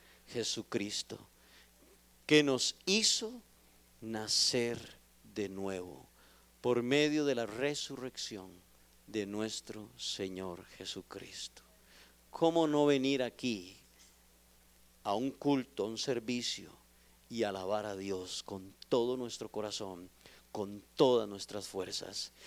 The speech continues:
y darle gracias a Él por todas sus bendiciones, por acordarse de nosotros, por escuchar nuestros ruegos, nuestras súplicas,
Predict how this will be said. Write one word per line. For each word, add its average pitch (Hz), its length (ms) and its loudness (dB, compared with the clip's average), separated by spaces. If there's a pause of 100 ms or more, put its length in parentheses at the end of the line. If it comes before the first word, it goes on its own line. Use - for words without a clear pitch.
(180)
y 127 120 4
darle 127 380 6
gracias 135 760 4
a 120 120 0
Él 92 340 -4 (580)
por 101 180 -2
todas 151 560 6
sus 139 180 -4
bendiciones, 104 840 -4 (260)
por 160 200 12
acordarse 160 800 6
de 127 120 6
nosotros, 104 680 -4 (220)
por 160 160 10
escuchar 165 760 4
nuestros 127 480 0
ruegos, 131 400 6
nuestras 113 380 -2
súplicas, 113 640 -2